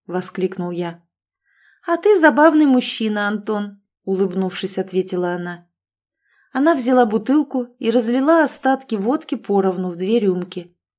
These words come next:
Мы выпили, не чокаясь. Телевизор всё ещё был включён, новогодним песням не было конца и края.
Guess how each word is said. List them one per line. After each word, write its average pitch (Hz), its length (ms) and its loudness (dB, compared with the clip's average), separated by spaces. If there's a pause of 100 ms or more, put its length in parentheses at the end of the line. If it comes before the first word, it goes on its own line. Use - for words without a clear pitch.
(100)
Мы 185 180 -2
выпили, 208 380 0
не 190 140 0
чокаясь. 170 640 -6 (640)
Телевизор 277 500 2
всё 294 280 0
ещё 254 240 -2
был 220 160 0
включён, 196 680 -4 (280)
новогодним 208 600 0
песням 214 500 -2
не 208 120 0
было 196 220 0
конца 196 420 0
и 190 80 2
края. 170 520 -4